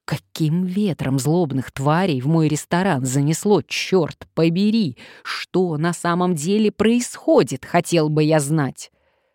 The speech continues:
Свистунов только развёл руками. Он сам ничего не понимал. Возвратившись домой из адвокатской конторы, Надежда решила взяться за ум.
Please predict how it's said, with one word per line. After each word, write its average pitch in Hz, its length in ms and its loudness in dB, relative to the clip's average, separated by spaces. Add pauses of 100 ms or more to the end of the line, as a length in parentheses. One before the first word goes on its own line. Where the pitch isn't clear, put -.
Свистунов 127 1080 -6 (180)
только 269 420 -6
развёл 143 480 -4
руками. 139 600 -6 (300)
Он 214 220 0
сам 131 420 -4
ничего 143 640 -6
не 139 160 -8
понимал. 127 560 -6 (180)
Возвратившись 147 920 -4
домой 147 400 0
из 127 120 -2
адвокатской 139 640 -4
конторы, 156 720 -2 (260)
Надежда 196 500 0
решила 214 600 -4
взяться 139 600 -2
за 156 220 0
ум. 131 360 -4